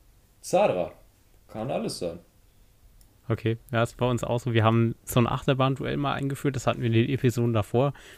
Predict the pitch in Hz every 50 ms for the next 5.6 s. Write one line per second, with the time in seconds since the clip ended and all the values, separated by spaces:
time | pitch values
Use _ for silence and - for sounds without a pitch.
0 | - - - - 117 113 117 117 113 - 117 104 104 117 123 123 123 131 127 -
1 | - - 117 113 120 113 - 120 117 117 120 120 120 117 113 - - - 123 113
2 | 110 107 110 107 107 - - 104 117 120 - - - 123 123 123 - - - 120
3 | 107 110 107 107 107 110 101 101 - - - - - 131 123 117 117 123 120 -
4 | 120 123 127 120 120 123 123 - 135 120 104 123 123 131 131 127 127 113 104 -
5 | 117 107 104 107 113 113 110 110 110 107 107 107